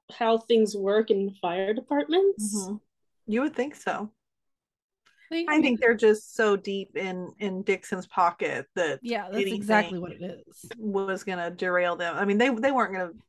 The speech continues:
Speaker 2: give their support to Travis anyways.
Speaker 3: No.
Speaker 2: So, and
Speaker 1: For
Speaker 2: I don't
Speaker 1: sure.
Speaker 2: know about Eli. I,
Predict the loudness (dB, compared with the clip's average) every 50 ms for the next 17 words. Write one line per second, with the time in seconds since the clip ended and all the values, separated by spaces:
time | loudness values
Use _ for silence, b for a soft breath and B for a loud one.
0 | _ _ -6 -2 -2 0 0 0 -4 -4 -4 -6 -2 -2 -2 -2 -2 -6 -2 0
1 | 2 2 2 0 -2 -6 -10 -12 -12 -12 -12 -12 -12 -12 -16 -18 _ _ _ _
2 | _ _ _ _ _ _ _ _ _ _ _ _ _ _ _ _ _ -6 -4 -2
3 | -2 -2 -2 -6 -8 -10 -10 -10 -12 -16 _ _ _ _ _ _ _ -10 -6 -4
4 | -4 -2 0 0 0 0 0 -2 0 -2 -2 -4 0 0 2 2 2 2 2 0
5 | 0 0